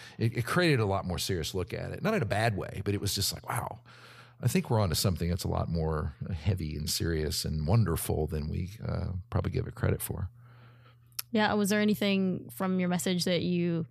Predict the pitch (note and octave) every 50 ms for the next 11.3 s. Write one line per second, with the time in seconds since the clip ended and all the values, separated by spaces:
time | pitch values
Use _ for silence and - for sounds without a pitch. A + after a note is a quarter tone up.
0 | _ - - - - - - - _ _ - - F3 E3+ F3 F3+ E3+ F3 E3 E3
1 | D#3+ - F3+ E3+ D#3 F3 E3 D3 - - - - - E3 - F3+ F#3 F3 E3+ E3
2 | E3+ F#3+ - - _ _ _ - - F3 F3 E3 F3 E3+ F3+ F3 E3 F3 E3 F3
3 | F3 F3+ F3 F3+ G3 F3+ E3 - - - F3 E3+ E3 E3 E3 E3 D#3 - - E3
4 | E3 E3 E3 E3 D#3 D#3+ D#3 D#3+ E3 - F#3 - - - F#3+ F#3 - - _ _
5 | _ _ _ _ _ _ - - - - - - - - - D#3 C3 - C3+ C3
6 | - - A#2+ C3 C#3 - D3 C3+ B2 - C3+ A#2+ - - - F#3 G#3 G#3+ D3+ G2+
7 | G2 G2 F#2 G2 A2 A#2+ A2+ F#2+ E2+ F#2+ F2+ E2+ E2+ F2 F2+ F2+ F#2 F#2 F#2 G2
8 | G2 F#2+ F#2+ F2+ A#2 A#2 A2+ G2+ F#2 G2 E2+ F#2 G2 F#2+ F2 F2 E2 D#2 - -
9 | E2+ D#2+ D#2+ E2+ E2+ - F2+ E2+ E2+ E2+ - - E2 E2 D#2+ D#2 - E2+ F2 F2
10 | D#2 F#2 F#2 - - G#2+ - - - - G2+ F#2+ F2+ E2+ F2 - - - - -
11 | - - F#2+ G2 - -